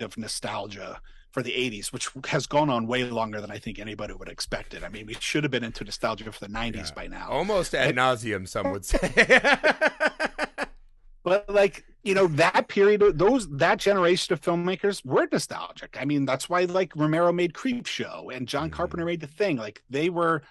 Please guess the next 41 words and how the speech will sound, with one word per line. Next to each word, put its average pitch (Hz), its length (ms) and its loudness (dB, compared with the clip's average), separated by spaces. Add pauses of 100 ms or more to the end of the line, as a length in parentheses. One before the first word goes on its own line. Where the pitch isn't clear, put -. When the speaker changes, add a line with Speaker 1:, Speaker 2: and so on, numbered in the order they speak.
Speaker 1:
looking 160 400 0
back 131 300 2
at - 100 -6
the 117 60 -10
fifties 117 600 -6
and 110 100 -10
their 131 120 -2
childhood 110 720 -8 (480)
and 120 140 -6
saying, 117 300 -4
like, 107 260 -12 (580)
you 135 100 -2
know, 113 240 -8 (160)
"I 120 140 -2
wanna 135 240 0
pay 135 200 -2
homage 120 460 -2
to 123 80 -10
that." 156 200 -6
That's - 200 -10
why, 147 240 0
like, 147 220 -4
Happy 156 420 -4
Days 87 320 -14
existed - 600 -14
and 120 480 -12
Grease 175 440 -2
Speaker 2:
<laughs> - 20 -6
Speaker 1:
got - 220 -8
made, 117 640 -4
you 131 100 -4
know, 135 180 2
and 135 80 4
Speaker 2:
Right. 143 180 4
Speaker 1:
all, - 20 -8 (600)
and 143 120 2
all 147 140 6
these 127 240 -2
things. 127 420 -2 (360)
But, 151 300 2
um, 156 300 6